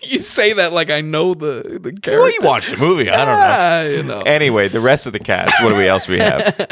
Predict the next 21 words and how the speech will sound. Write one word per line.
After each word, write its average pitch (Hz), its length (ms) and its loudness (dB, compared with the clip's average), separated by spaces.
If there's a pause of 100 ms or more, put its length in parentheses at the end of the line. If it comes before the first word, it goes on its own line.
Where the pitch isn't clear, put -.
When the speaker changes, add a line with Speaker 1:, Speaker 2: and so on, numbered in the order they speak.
(120)
Speaker 1:
<laughs> - 60 -4
Speaker 2:
It's 151 140 2
the 160 80 -4
guy 180 260 2
from, 165 380 0
um, 139 400 2
the 123 280 0
comedy 175 960 -2
show, 175 480 -2
That's 139 320 0
So 139 160 2
Seventies 156 400 -2
Show 170 220 0
in 170 80 -4
this? 175 340 -6
Is 127 80 -8
that 147 100 0
him? 143 60 0
Speaker 1:
Oh, 170 320 2
Topher 151 300 -8
Grace. 131 600 -2